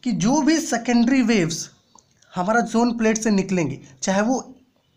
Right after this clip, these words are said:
ऑड ज़ोन से हो चाहे वो इवन ज़ोन से हो, वो सारे वेव्स क्या होंगी, सेम फेज में निकलेंगी, है ना, और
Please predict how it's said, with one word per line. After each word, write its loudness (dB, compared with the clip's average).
ऑड 4
ज़ोन 2
से -2
हो 2
चाहे 0
वो -2
इवन 4
ज़ोन -2
से -8
हो, -16
वो 0
सारे 0
वेव्स -2
क्या 0
होंगी, 0
सेम 2
फेज 2
में 4
निकलेंगी, 0
है 0
ना, -2
और 0